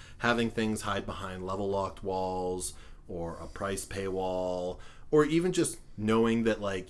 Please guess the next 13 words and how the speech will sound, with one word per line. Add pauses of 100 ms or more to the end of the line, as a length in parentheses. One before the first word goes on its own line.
(120)
even
if
I
dedicate
twenty-four
hours
a
day (100)
a
month, (800)
for
a
month,